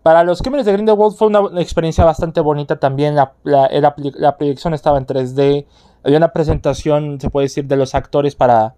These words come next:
En video, claro. O sea, no estuvieron ahí. <laughs> Pero, este, una presentación de los actores para que disfrutáramos de la película. Y nos regalaron una playera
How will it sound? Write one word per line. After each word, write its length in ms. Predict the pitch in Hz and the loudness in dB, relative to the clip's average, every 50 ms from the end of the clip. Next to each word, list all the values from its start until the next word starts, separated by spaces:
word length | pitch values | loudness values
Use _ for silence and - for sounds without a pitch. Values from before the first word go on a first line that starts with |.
| _ _ _ _ _ _ _ _ _ | _ _ _ _ _ _ _ _ _
En 140 | - 180 185 | -2 0 2
video, 400 | 185 185 165 156 147 165 190 - | 4 4 4 6 6 4 4 2
claro. 400 | - 139 123 123 127 151 180 _ _ | 0 2 2 2 2 0 -2 _ _
O 40 | _ | _
sea, 140 | - - 120 | -12 -10 -6
no 80 | 127 | -6
estuvieron 420 | 135 - - 165 151 151 156 160 151 | -6 -2 0 0 2 2 0 0 0
ahí. 340 | 127 127 143 147 147 160 - - - - - - - - _ 226 | 0 0 0 -2 -6 -4 -2 -2 -2 -2 -6 -18 -20 -20 _ -20
<laughs> 420 | 254 277 277 262 262 247 214 - | -16 -14 -12 -10 -10 -10 -10 -2
Pero, 380 | - 160 156 165 165 165 180 202 | 2 4 4 6 6 6 4 4
este, 680 | 196 180 - - - 147 127 123 123 123 123 127 139 - _ _ - | 2 -2 -6 -6 -4 -2 0 0 0 -2 -2 -4 -8 -12 _ _ -8
una 200 | - 170 170 170 | -2 0 0 0
presentación 420 | - 170 170 160 156 - 175 170 | 0 -2 0 0 0 0 0 0
de 60 | 170 | 2
los 160 | 170 170 - | 2 2 2
actores 400 | 165 156 - - 160 165 165 - | 0 -4 0 0 2 2 2 0
para 320 | - - - 139 139 135 135 | -2 0 2 4 4 4 2
que 100 | - 143 | 2 -2
disfrutáramos 580 | 139 131 - 156 139 151 147 156 156 156 151 | -2 -2 -4 -4 0 2 4 4 4 2 0
de 60 | 143 139 | 2 2
la 140 | 135 135 | 0 2
película. 560 | - 151 156 170 - - 180 185 190 196 196 - _ _ _ _ _ _ _ _ _ _ - | 0 -2 -4 -4 0 0 2 4 4 2 2 -2 _ _ _ _ _ _ _ _ _ _ -4
Y 400 | 240 240 240 240 240 240 240 - _ _ _ _ _ _ _ _ _ _ _ _ _ _ _ _ _ _ _ - | -2 0 0 0 -2 -2 -6 -10 _ _ _ _ _ _ _ _ _ _ _ _ _ _ _ _ _ _ _ -4
nos 200 | - 175 175 165 | 0 0 2 2
regalaron 380 | 170 175 170 170 180 190 196 196 | 4 4 4 4 4 4 2 2
una 200 | 196 202 196 196 | 0 -2 -2 0
playera 540 | 190 185 180 180 180 185 185 185 190 190 | 0 0 0 2 2 4 4 4 4 2